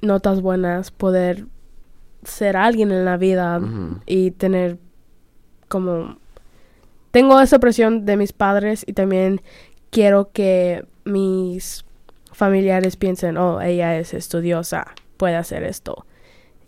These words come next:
Speaker 1: A mí me gusta ser como que
Speaker 2: Exitosa.
Speaker 1: Ajá, que
Speaker 2: Ujú.
Speaker 1: piensen eso de mí, ¿no?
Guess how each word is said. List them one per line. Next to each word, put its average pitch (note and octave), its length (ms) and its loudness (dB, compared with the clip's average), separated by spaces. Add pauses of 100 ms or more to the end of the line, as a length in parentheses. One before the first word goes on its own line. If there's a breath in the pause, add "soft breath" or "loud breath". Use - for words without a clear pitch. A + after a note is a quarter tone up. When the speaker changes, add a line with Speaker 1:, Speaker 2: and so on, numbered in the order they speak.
(240)
Speaker 1:
A A3+ 140 4
mí B3+ 140 8
me B3+ 100 10
gusta A3+ 320 4
ser F#3+ 420 -2
como F3 540 -2 (300)
que A#3 140 6
Speaker 2:
Exitosa. G2 640 -6
Speaker 1:
Ajá, F#3+ 360 0 (100)
que A3 180 6
Speaker 2:
Ujú. G3+ 80 -4
Speaker 1:
piensen B3+ 360 6
eso A3 220 2
de G3 100 0
mí, F#3 200 0
¿no? F#3 280 -2